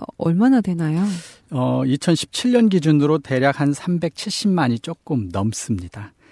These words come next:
Speaker 2: 평양보다는 조금 작은 것 같고요. 음, 그다음에 서울은 한 천만이니까 서울보다는 좀 많이 작네요.
Speaker 1: 그렇죠. 예.
Speaker 2: 어, 그리고 독일은 주택 소유율이 한 오십 프로 정도밖에 안 됩니다. 어, 나머지는 대부분이 임대주택,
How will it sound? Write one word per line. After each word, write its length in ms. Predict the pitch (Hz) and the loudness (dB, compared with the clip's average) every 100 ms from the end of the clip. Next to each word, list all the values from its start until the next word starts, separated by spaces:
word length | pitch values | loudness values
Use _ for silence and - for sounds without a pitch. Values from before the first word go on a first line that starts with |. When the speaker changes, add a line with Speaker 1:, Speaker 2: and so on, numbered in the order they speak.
| _ _ _ | _ _ _
Speaker 2:
평양보다는 800 | - - 214 220 208 190 196 202 | -10 -2 0 2 0 2 2 2
조금 300 | 208 - 208 | -4 0 0
작은 360 | - 123 139 156 | 0 0 2 2
것 100 | 120 | 2
같고요. 480 | 104 - 98 113 233 _ - | -4 -6 -6 -4 -8 _ -6
음, 480 | 101 95 92 90 92 - | -4 -2 -4 -6 -10 -14
그다음에 600 | - 123 123 147 147 147 | -8 -2 0 2 0 0
서울은 460 | - 185 175 175 | 0 2 2 2
한 140 | 156 160 | 0 0
천만이니까 640 | - 196 190 147 127 135 | 0 2 4 2 2 -2
서울보다는 480 | - 190 180 143 147 | -2 0 0 0 -2
좀 120 | 156 | -2
많이 300 | 107 101 139 | -2 2 4
작네요. 480 | 135 101 87 85 175 | 4 0 -2 -4 -4
Speaker 1:
그렇죠. 460 | 208 185 - 180 170 | -4 -6 -6 -8 -6
예. 140 | 175 160 | -6 -6
Speaker 2:
어, 240 | 98 92 | -6 -6
그리고 320 | 90 131 139 131 | -6 -2 0 0
독일은 760 | 139 139 147 151 156 151 139 - _ - _ _ | -2 0 2 4 4 2 0 -2 _ -20 _ _
주택 360 | - 160 185 160 | -4 2 2 4
소유율이 520 | 190 190 180 147 156 | 4 6 8 6 4
한 240 | 151 131 | 0 0
오십 260 | 123 135 - | 0 0 -2
프로 160 | - 147 | -2 0
정도밖에 400 | 131 110 98 143 | 0 0 -4 -6
안 140 | 95 | -8
됩니다. 400 | 107 90 87 - _ _ _ _ _ _ _ - | -8 -8 -12 -20 _ _ _ _ _ _ _ -12
어, 240 | 104 95 101 | -10 -6 0
나머지는 960 | 117 147 135 139 151 143 127 101 101 214 - | 4 4 4 4 6 4 4 0 -2 -8 -6
대부분이 420 | 139 151 135 135 | 0 4 6 4
임대주택, 680 | 107 143 160 143 113 - | 6 6 6 4 0 -8